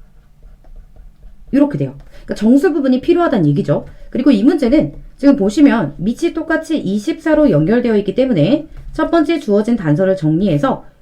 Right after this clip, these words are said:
로그 이십사의 값을 먼저 찾는 거예요. 그리고 이십사의 십구 제곱을 만들어서 정수 부분을 찾아보도록 하겠습니다. 자, 그럼 우선 상용 로그를 취해줘야겠죠?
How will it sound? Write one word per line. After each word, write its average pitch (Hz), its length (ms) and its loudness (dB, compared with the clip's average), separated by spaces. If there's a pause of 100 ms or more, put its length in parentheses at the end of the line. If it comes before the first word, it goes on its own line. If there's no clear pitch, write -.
(140)
로그 240 380 2
이십사의 233 560 -4
값을 170 300 -4
먼저 143 300 0
찾는 339 320 -2
거예요. 143 300 -6 (260)
그리고 208 420 -2
이십사의 262 480 -4
십구 302 320 -4
제곱을 196 340 0
만들어서 156 720 -2
정수 208 380 -2
부분을 247 420 0
찾아보도록 202 640 -4
하겠습니다. 147 560 -4 (340)
자, 214 100 -8
그럼 247 200 4
우선 175 460 -2 (960)
상용 381 320 -4
로그를 285 300 4
취해줘야겠죠? 220 760 -2